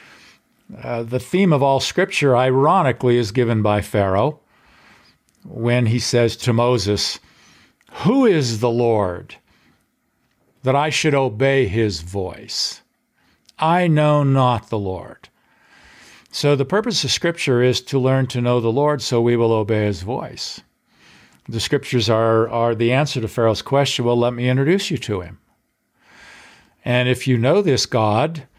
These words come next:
you will want to obey him and worship him, if you really know what he's like. So the story of, of Judah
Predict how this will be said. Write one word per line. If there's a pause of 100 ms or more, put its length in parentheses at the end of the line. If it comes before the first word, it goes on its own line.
(460)
you
will
want
to
obey
him (100)
and
worship
him,
if
you
really
know
what
he's
like. (800)
So
the
story
of,
of
Judah